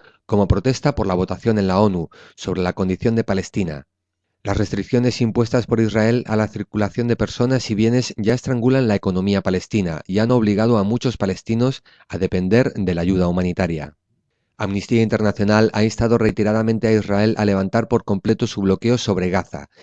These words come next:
que supone un castigo colectivo contra más de uno coma cuatro millones de palestinos y constituye así una clara violación de derecho internacional. Nuestra última parada esta semana es Israel, donde el anuncio del gobierno sobre los planes de expandir los asentamientos en Cisjordania,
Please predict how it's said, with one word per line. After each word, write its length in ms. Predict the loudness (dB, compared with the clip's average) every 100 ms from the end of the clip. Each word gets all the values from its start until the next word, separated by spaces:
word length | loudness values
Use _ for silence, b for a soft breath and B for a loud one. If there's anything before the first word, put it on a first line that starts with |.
| b
que 100 | -8
supone 340 | -4 0 2 2
un 160 | 0 0
castigo 400 | -2 0 0 2
colectivo 580 | 0 0 0 2 0 b b b -6
contra 320 | -6 -2 -2
más 240 | 0 0
de 100 | 0 2
uno 220 | 0 2
coma 200 | 0 0
cuatro 360 | 0 0 0
millones 420 | 0 0 2 0 0
de 100 | -2
palestinos 680 | -4 -6 -2 0 0 -2 B B B
y 80 | -6
constituye 580 | -4 -2 -2 2 4 4
así 220 | 2 0
una 160 | 2 2
clara 280 | 0 2
violación 600 | 2 2 0 0 0 2
de 140 | 0 -2
derecho 320 | -2 -4 -4
internacional. 720 | -4 -4 -6 -6 -6 -6 -10 _ _ _ _ _ _ _ _ _ _ _
Nuestra 360 | -4 -2 2 2
última 320 | 2 2 2
parada 420 | 2 2 2 0 -4
esta 220 | -6 -6
semana 400 | -2 0 0 0
es 240 | -2 -2 -2
Israel, 560 | -4 0 0 2 2 0
donde 220 | 0 0
el 80 | 0
anuncio 340 | -2 0 0
del 100 | 2
gobierno 440 | 2 2 0 -2
sobre 240 | -2 0 0
los 160 | 0
planes 340 | -2 -2 0 0
de 100 | 0
expandir 480 | 0 -2 2 2 2
los 160 | -4
asentamientos 680 | -4 -4 -2 0 0 0 -2
en 100 | -4
Cisjordania, 760 | -4 -6 -4 -2 0 0 0